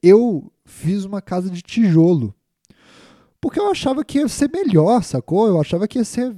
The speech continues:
putz, mano, eu achava que ia ser melhor a, a, a, tipo, se batesse um vento, se batesse alguma coisa e tal.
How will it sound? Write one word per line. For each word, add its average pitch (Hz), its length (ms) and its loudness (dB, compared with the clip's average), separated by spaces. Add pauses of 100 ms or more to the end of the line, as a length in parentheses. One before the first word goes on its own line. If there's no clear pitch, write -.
(200)
putz, - 300 -8
mano, 123 300 -4
eu 131 80 -4
achava 170 260 -6
que - 140 -8
ia 185 60 -2
ser - 180 -8
melhor 165 520 -2
a, 107 400 -6
a, 117 460 -8
a, 110 720 -10 (140)
tipo, - 200 -6
se - 120 -8
batesse 143 420 -4
um 151 60 0
vento, 123 680 -6
se 110 140 -14
batesse 120 340 -10
alguma 123 240 -6
coisa 113 520 -6
e 107 40 -16
tal. 113 260 -14